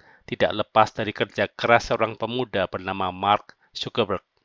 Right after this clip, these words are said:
Siapa sebenarnya Mark Zuckerberg ini? Kita akan mengupas perjalanan hidupnya.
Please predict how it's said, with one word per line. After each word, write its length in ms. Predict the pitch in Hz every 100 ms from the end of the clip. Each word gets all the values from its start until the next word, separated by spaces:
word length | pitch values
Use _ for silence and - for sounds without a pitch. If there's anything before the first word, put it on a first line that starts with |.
| _ _ _ _ _ _ _ - _ _ _
Siapa 400 | - - 156 180
sebenarnya 480 | 165 131 117 104 107
Mark 240 | 101 101
Zuckerberg 480 | - - 113 98 -
ini? 320 | 95 90 135 - _ _ _ _ _ _ _ _ _ _ _ - _ -
Kita 320 | 123 117 -
akan 160 | 117
mengupas 400 | 113 127 139 135
perjalanan 400 | - 104 95 95
hidupnya. 560 | 92 - 87 87 78 -